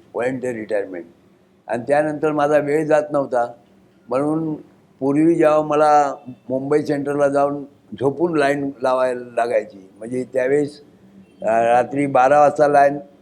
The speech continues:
लावायची, ते सकाळी तिकीट मिळायची, तेव्हा एकच डेपो होता तो. आणि तिथं मी झोपून येत, तेव्हा मला माझ्या याच्यात म्हणजे आ-, लक्षात आलं की आपण थोडी जरी एसटी प्रवाशांना मदत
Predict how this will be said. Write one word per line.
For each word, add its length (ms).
लावायची, 520
ते 160
सकाळी 380
तिकीट 320
मिळायची, 440
तेव्हा 160
एकच 320
डेपो 340
होता 140
तो. 240
आणि 200
तिथं 220
मी 160
झोपून 340
येत, 140
तेव्हा 220
मला 440
माझ्या 280
याच्यात 420
म्हणजे 220
आ-, 120
लक्षात 440
आलं 220
की 60
आपण 340
थोडी 240
जरी 360
एसटी 240
प्रवाशांना 520
मदत 360